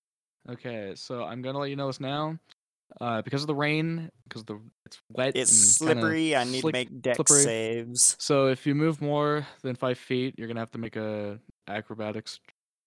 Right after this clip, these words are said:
Speaker 1: acrobatics slash athletics.
Speaker 2: Oh, athletics? Okay. Uh, yeah, I can do the
Speaker 1: Oh, wait.
Speaker 2: athletics.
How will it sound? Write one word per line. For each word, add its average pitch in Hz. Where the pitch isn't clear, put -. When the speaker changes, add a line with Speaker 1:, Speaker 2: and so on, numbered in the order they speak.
Speaker 1:
acrobatics 160
slash 143
athletics. 135
Speaker 2:
Oh, 170
athletics? 151
Okay. 170
Uh, 135
yeah, 135
I 139
can 143
do 127
the 120
Speaker 1:
Oh, 110
wait. 127
Speaker 2:
athletics. -